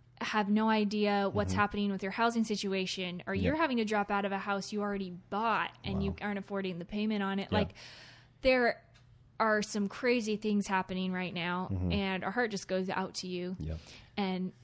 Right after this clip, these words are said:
Speaker 1: we just, I wanna know, like, every time one of you sends me a, just what you're going through, I stop and I pray for you right then.
Speaker 2: Yes, we,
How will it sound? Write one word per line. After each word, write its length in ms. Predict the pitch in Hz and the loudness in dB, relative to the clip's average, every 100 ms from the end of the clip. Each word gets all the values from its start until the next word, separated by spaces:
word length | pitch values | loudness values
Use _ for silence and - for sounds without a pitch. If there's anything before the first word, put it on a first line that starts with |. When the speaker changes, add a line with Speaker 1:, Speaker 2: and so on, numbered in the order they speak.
| - - - | -20 -20 -6
Speaker 1:
we 160 | 220 | -4
just, 460 | 226 220 - - - - | 0 0 0 -6 -6 0
I 100 | 220 | 2
wanna 160 | 240 | 4
know, 220 | 240 254 | 4 4
like, 180 | 214 196 196 | 4 2 2
every 240 | 208 240 | 2 2
time 240 | 247 233 226 | 4 4 6
one 100 | 226 | 4
of 60 | |
you 120 | 220 | 4
sends 380 | 214 214 208 208 | 2 0 0 2
me 340 | 208 208 202 - | 2 2 2 -2
a, 440 | - 190 190 190 185 - - - - | -4 -2 0 -2 -4 -10 -20 -20 -10
just 200 | - 208 | -6 0
what 160 | 233 240 | 0 0
you're 80 | 247 | 2
going 240 | 254 254 | 2 2
through, 300 | 240 262 247 | 2 4 4
I 380 | - 214 214 208 - | 4 2 2 -2 -8
stop 320 | - 220 202 | -6 -2 -2
and 100 | 202 | -2
I 100 | 190 | -4
pray 220 | 185 - 185 | -4 -6 -6
for 100 | 180 | -4
you 120 | 180 | -6
right 220 | 180 101 | -6 -8
then. 260 | 135 120 196 | -10 -10 -4
Speaker 2:
Yes, 400 | 92 82 - - | 0 0 -2 -6
we, 180 | 104 107 | -4 -4